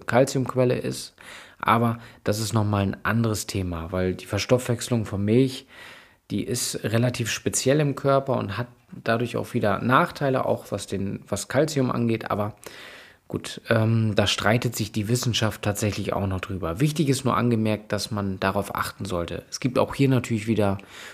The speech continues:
kluge Nahrungsergänzungsmittel, die man nehmen kann. Ähm, als zweites möchte ich nochmal anknüpfen, das, äh, Training, ganz wichtig für die Knochendichte. Na, wie gerade schon mal erwähnt, Widerstandstraining,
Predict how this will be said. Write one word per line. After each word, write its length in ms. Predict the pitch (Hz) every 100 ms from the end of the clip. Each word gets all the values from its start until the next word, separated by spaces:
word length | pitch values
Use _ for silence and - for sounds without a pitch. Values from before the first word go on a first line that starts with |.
| -
kluge 280 | - 123 120
Nahrungsergänzungsmittel, 1200 | 107 107 104 104 101 101 113 107 104 - 95 92
die 120 | 90 90
man 200 | 85 82
nehmen 440 | 87 85 82 85 - -
kann. 260 | 82 82 - - - - - -
Ähm, 240 | - 104 -
als 220 | 120 -
zweites 380 | - 135 165 160
möchte 220 | 160 147
ich 60 | 135
nochmal 220 | 131 127
anknüpfen, 640 | 131 127 - 123 - 123
das, 240 | 113 107 -
äh, 160 | -
Training, 480 | 95 - 139 165 151
ganz 220 | 117 110
wichtig 260 | 113 117 101
für 100 | -
die 120 | 101
Knochendichte. 680 | - 120 120 135 135 180 180 - - - - - -
Na, 200 | 156 131 101 - _ -
wie 100 | 120
gerade 240 | 123 120
schon 180 | 113 117
mal 60 | 110
erwähnt, 400 | 107 127 101 113
Widerstandstraining, 1300 | 127 110 - - 90 92 - - 110 107 113 139